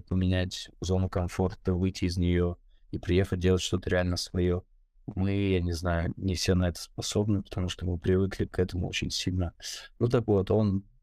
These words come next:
приехал сюда в семнадцать лет, встретил в этом же Солнцево, всё происходит в этом Солнцево, обожаю этот район. Искренне говорю, я очень люблю свой район, реально, для меня это прям вот моя жизнь.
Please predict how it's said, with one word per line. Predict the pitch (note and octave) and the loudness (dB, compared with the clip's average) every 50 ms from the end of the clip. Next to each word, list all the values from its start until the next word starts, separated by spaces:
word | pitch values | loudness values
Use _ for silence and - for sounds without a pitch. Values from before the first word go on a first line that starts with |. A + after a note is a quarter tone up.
| _ - | _ -2
приехал | G2+ F#2+ F#2 F#2+ F#2 - - F2 | 2 2 4 4 2 0 -4 -6
сюда | - - - F2+ F2+ F2 F2 E2+ E2+ D#2+ - - | -6 -4 -2 0 2 4 4 4 2 -2 -6 -10
в | - | -6
семнадцать | - - F2+ F2+ F2 E2 - - - | 0 2 2 4 2 2 -2 -4 0
лет, | G2 G2+ G#2 C3+ - - - - _ _ _ _ _ _ _ _ _ _ _ _ _ _ _ - - | 2 2 2 2 0 -4 -10 -20 _ _ _ _ _ _ _ _ _ _ _ _ _ _ _ -20 -20
встретил | - - - F#2 F#2+ F#2+ F#2+ - - F#2+ F#2 F2 F2 F2 F2 - - - - - - - - - | -18 -10 -4 -2 -2 -2 -2 -2 -2 0 0 0 -2 -2 -4 -8 -12 -18 -20 -20 -20 -12 -8 -2
в | G#2 A#2 | 0 2
этом | A#2+ A#2+ B2 A#2 A2 G2+ | 2 2 2 2 2 2
же | G2 F#2+ | 0 0
Солнцево, | - - - G2 G2+ G#2 G#2 - - - F#2+ F#2+ F#2 F#2 F#2+ F#2+ G2 - | -2 0 0 0 2 0 0 -2 -2 0 0 0 0 0 -2 -4 -8 -10
всё | - - - G2 | -8 -4 -4 -2
происходит | F#2+ F#2 F2+ E2+ - - F#2+ G2 F#2 F2+ | -2 -2 -2 -4 -2 -2 0 0 0 0
в | F#2 F#2+ | -2 -4
этом | - - F2+ F2+ | -4 -6 -6 -4
Солнцево, | - G#2+ G2+ G2 G2+ - - G2 - | -2 0 0 0 -2 -4 -6 -6 -4
обожаю | - F#2+ F#2+ F#2 F#2+ F#2+ F#2 F2+ | -2 -2 -2 0 0 0 -2 -2
этот | - - - - | -4 -8 -12 -12
район. | F#2 F2 F#2 F#2+ F#2 - _ - - - - - - | -10 -10 -10 -10 -12 -16 _ -20 -20 -20 -16 -4 -2
Искренне | A2+ A2+ - - G2 G2 F#2+ F#2+ F#2 | -2 -2 -2 -2 -2 0 0 0 0
говорю, | F2+ F#2 F2+ G2 F#2+ | 0 0 2 2 4
я | G2 F#2 | 4 4
очень | F2+ - - - F2+ | 2 0 -2 -2 -2
люблю | E2+ E2 E2+ E2+ D#2+ | -2 -2 -4 -4 -6
свой | - - - - - | -8 -10 -12 -16 -18
район, | F2 E2+ E2 E2+ E2 - | -18 -18 -18 -18 -8 0
реально, | F#2+ F2+ F#2 F2+ F2 E2+ F2 - - - _ _ - | 2 4 4 4 2 0 -4 -6 -10 -18 _ _ -20
для | - - - F#2+ F2+ F#2 | -20 -14 -8 -4 -4 -2
меня | F#2 F2+ F2 F2+ G2+ G#2 F#2+ | 0 0 2 2 4 4 2
это | F2+ - F#2 | 2 0 -4
прям | - - F#2+ F#2 F2 | -4 -4 -4 -4 -4
вот | F2+ F2 - - | -4 -6 -6 -4
моя | F#2 F2+ F2+ F2+ E2+ | -2 0 0 0 0
жизнь. | - G2 F2 D#2+ - | -2 -6 -8 -8 -12